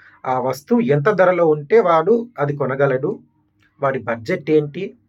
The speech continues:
వాడికి ఉండే ఇతరత్ర ఖర్చులు ఏంటి, ఇవన్నీ ఆలోచించుకొని ఆ పుస్తకాన్ని వాడు సొంతం చేసుకుంటాడు. ఒక్కోసారి తన ఖర్చుల కంటే కూడా ఈ పుస్తకం యొక్క value ఎక్కువ, అతని దృష్టిలో ఈ పుస్తకం యొక్క విలువ ఎక్కువ అని అనిపిస్తే తన ఖర్చు తగ్గించుకొనైనా సరే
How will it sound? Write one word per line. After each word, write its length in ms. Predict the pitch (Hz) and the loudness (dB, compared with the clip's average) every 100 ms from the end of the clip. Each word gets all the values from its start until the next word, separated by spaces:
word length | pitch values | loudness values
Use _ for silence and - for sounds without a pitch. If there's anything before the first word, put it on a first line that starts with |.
| _ _ - | _ _ -6
వాడికి 360 | 127 156 160 160 | 0 0 0 -2
ఉండే 160 | 170 | -2
ఇతరత్ర 440 | 165 151 160 151 165 | -2 0 -2 0 -2
ఖర్చులు 420 | 143 139 - 151 | 0 -2 -4 -4
ఏంటి, 380 | 139 139 - - | -4 -6 -10 -10
ఇవన్నీ 420 | 123 117 - 247 | -14 -12 -4 0
ఆలోచించుకొని 760 | 233 185 185 175 170 - 180 254 | 2 2 0 -4 -12 -10 -8 -4
ఆ 120 | 196 | -4
పుస్తకాన్ని 540 | 156 143 - 165 170 | -4 -12 -10 -6 -2
వాడు 160 | 226 151 | 0 -2
సొంతం 340 | 143 127 143 | -2 -8 -6
చేసుకుంటాడు. 560 | 117 113 - 104 101 - _ _ _ _ _ _ _ - | -6 -8 -10 -18 -16 -16 _ _ _ _ _ _ _ -6
ఒక్కోసారి 640 | 165 196 208 196 170 190 _ _ _ _ | 0 2 4 4 2 -4 _ _ _ _
తన 120 | 160 170 | -2 0
ఖర్చుల 400 | 165 160 214 208 | -2 0 0 2
కంటే 300 | 196 190 196 | 2 2 -2
కూడా 440 | 190 190 190 220 | -2 0 2 2
ఈ 160 | 180 170 | 0 -8
పుస్తకం 480 | - 143 208 202 | -10 -6 -2 0
యొక్క 200 | 190 185 | -2 -2
value 400 | 175 151 160 185 | 0 4 4 2
ఎక్కువ, 420 | 185 156 - 147 - 139 | 2 0 0 -4 -4 -4
అతని 220 | 190 196 | -2 0
దృష్టిలో 340 | 180 - 208 | -2 -2 -2
ఈ 80 | 180 | 0
పుస్తకం 440 | 170 - 190 190 | -2 -6 -2 -2
యొక్క 220 | 185 - 170 156 151 139 | -2 -2 2 4 4 2
విలువ 220 | 147 185 | 0 0
ఎక్కువ 340 | 185 156 - 190 | 2 0 2 2
అని 80 | |
అనిపిస్తే 540 | 160 160 160 160 - 226 | 2 -4 -8 -12 -6 -2
తన 180 | 208 156 | 0 2
ఖర్చు 280 | 143 143 | 2 0
తగ్గించుకొనైనా 640 | - 139 180 - 214 202 202 | -2 -4 -4 -2 -2 0 -2
సరే 360 | 202 220 311 | 0 0 -2